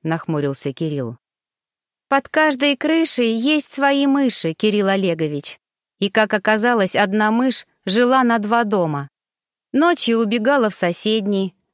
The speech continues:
а возвращалась под утро, пока все спали. Я сама лично видела, как..." "Кирилл, я прошу тебя вернуться и обсудить другой исход финала", выйдя за ворота, потребовала Жанна. "Я и так на взводе, поэтому не заставляй меня ждать".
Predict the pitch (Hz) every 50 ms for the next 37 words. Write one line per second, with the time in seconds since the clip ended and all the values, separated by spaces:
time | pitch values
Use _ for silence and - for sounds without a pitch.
0 | _ _ 185 196 196 220 208 208 208 226 226 220 - - 247 226 220 214 208 -
1 | _ 220 220 214 220 269 269 - 214 196 190 - 208 190 - 226 233 196 - -
2 | 233 220 - - - 208 190 165 156 147 147 147 - _ _ _ _ _ _ _
3 | _ _ _ 180 190 233 240 233 - 247 247 247 247 226 202 185 175 170 - -
4 | 208 196 196 190 220 240 208 190 185 175 175 175 - - 180 180 180 - _ _
5 | _ _ _ _ _ _ _ _ _ _ _ - - 226 247 247 247 240 220 202
6 | 214 220 214 - 226 226 - - 247 220 233 214 208 220 214 226 226 240 254 285
7 | 302 - - - 180 175 202 214 214 - - 254 254 220 269 254 208 208 240 240
8 | 220 247 294 285 262 247 - - - 262 254 - - 262 262 247 226 185 170 156
9 | 147 147 - _ _ _ _ _ _ - 170 185 214 202 175 185 180 165 185 180
10 | 196 196 202 220 220 - 190 - 180 180 - 190 196 180 185 180 185 185 185 185
11 | 170 180 165 151 147 143 143 139 - _ _ _ _ _ _ _ _ _ - 165
12 | 180 220 220 226 240 262 - - 269 226 - - 185 180 175 170 160 175 175 160
13 | 147 147 160 - 180 196 208 202 214 214 220 220 226 233 220 247 233 - - 277
14 | 277 269 247 208 180 165 156 156 156 151 156 156 156 156 151 117 117 - -